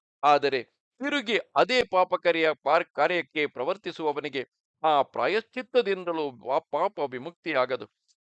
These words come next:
ಬ್ರಹ್ಮಹತ್ಯೆ ಮಾಡಿದವನು ಮನಃಕಾಲುಷ್ಯವನ್ನು ಬಿಟ್ಟು ಸದಾ ಬ್ರಹ್ಮಚಾರಿಯಾಗಿ ತನಗೆ ಬೇಕಾದ ಕಾರ್ಯಗಳನ್ನು ತಾನೇ ಮಾಡಿಕೊಳ್ಳುತ್ತಾ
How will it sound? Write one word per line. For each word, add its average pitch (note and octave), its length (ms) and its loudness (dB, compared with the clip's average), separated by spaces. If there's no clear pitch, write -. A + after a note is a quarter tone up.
ಬ್ರಹ್ಮಹತ್ಯೆ A#3 600 4
ಮಾಡಿದವನು F#3+ 640 4
ಮನಃಕಾಲುಷ್ಯವನ್ನು G#3 1200 2
ಬಿಟ್ಟು F3 400 -4
ಸದಾ F#3 400 4
ಬ್ರಹ್ಮಚಾರಿಯಾಗಿ F3+ 960 2
ತನಗೆ F#3 420 0
ಬೇಕಾದ D#3+ 560 2
ಕಾರ್ಯಗಳನ್ನು D#3+ 680 2
ತಾನೇ E3+ 420 2
ಮಾಡಿಕೊಳ್ಳುತ್ತಾ D3 840 -2